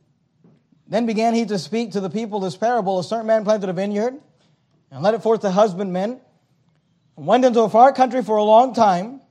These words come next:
And at the season," you say, "What is the season?" The season when he would have expected fruit, because the nation of Israel was not established so that they could look at each other and think about how wonderful they are.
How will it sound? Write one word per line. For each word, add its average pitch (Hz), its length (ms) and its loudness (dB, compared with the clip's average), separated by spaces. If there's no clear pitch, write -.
And 214 100 2
at 233 240 6
the 208 120 -2
season," 233 800 -2
you - 80 -18
say, 208 160 0
"What 220 160 2
is 196 160 0
the 196 100 -4
season?" 208 460 -2
The 196 80 -2
season 247 460 -2
when 233 100 -2
he 214 140 -2
would 240 160 2
have 214 80 0
expected 240 680 -2
fruit, 240 560 4
because 202 200 0
the 220 100 -2
nation 294 340 0
of 269 120 0
Israel 285 360 4
was 226 140 0
not 254 280 2
established 220 880 4
so - 160 -4
that 226 120 0
they 240 120 4
could 226 120 2
look 226 300 8
at 285 80 10
each 262 180 2
other 233 540 4
and 214 520 -2
think 247 180 6
about 240 260 8
how 220 140 4
wonderful 214 420 2
they 180 140 2
are. 156 340 -2